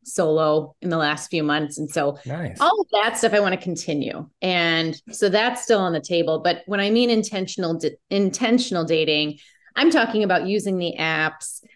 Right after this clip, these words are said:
Speaker 1: and just being really aware of burnout. So it,
Speaker 2: Okay.
Speaker 1: when you put so much effort into something like this, when you're actively swiping on profiles, responding to messages, that really does take from your energy tank and your sources of energy.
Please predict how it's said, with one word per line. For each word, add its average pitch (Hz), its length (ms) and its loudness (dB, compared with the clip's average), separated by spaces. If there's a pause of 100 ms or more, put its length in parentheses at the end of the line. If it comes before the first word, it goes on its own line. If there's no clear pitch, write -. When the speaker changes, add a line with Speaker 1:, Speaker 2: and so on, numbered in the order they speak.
(180)
Speaker 1:
and 226 100 2
just 254 160 0
being 349 200 8
really 339 220 6
aware 240 340 4
of 147 100 -12
burnout. - 640 -8 (200)
So 208 480 4 (180)
it, 262 240 2
Speaker 2:
Okay. - 180 -4
Speaker 1:
when 262 160 4
you 254 160 6 (140)
put 339 240 -2
so - 180 -2
much 180 200 -2
effort 165 300 0
into 165 180 0
something 151 380 -4
like 147 240 -4
this, 127 300 -4
when 190 140 0
you're 190 280 2 (640)
actively 185 920 0
swiping 165 540 -2
on 160 140 -2
profiles, 151 840 0
responding 165 720 -2
to 156 140 -6
messages, 160 540 -4
that 202 280 0 (400)
really 269 460 6
does 214 560 2
take 175 380 -4
from 170 200 -2
your 165 200 -2
energy 151 420 -4
tank - 440 -8
and 180 100 -2
your 170 100 0
sources 143 520 -4
of 160 100 -4
energy. 139 580 -6